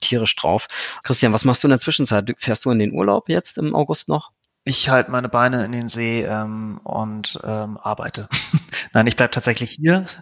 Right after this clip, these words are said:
Speaker 2: fahr nicht weg. Wie sieht's bei dir aus? Legst du irgendwo dein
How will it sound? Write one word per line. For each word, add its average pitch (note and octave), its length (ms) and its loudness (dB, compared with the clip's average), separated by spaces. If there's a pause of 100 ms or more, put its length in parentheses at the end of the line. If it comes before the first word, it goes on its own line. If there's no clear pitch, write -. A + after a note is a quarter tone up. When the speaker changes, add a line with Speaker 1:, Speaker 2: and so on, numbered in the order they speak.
(360)
Speaker 2:
fahr - 140 2
nicht C3 240 0
weg. C3 260 -2 (140)
Wie B2 80 -4
sieht's B2 180 -2
bei A2+ 100 4
dir C3 240 2
aus? - 500 2
Legst C3 260 0
du C#3 40 6
irgendwo A#2+ 260 2
dein A#2+ 340 -4